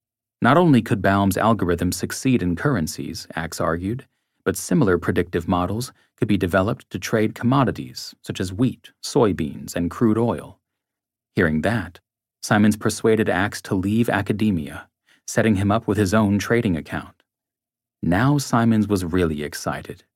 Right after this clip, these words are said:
He had two of the most acclaimed mathematicians working with him to unlock the secrets of the markets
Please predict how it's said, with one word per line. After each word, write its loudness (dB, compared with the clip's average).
He 0
had -4
two 2
of 2
the 0
most 2
acclaimed 0
mathematicians -2
working 0
with -4
him -4
to -2
unlock 2
the -4
secrets 0
of -4
the 2
markets -2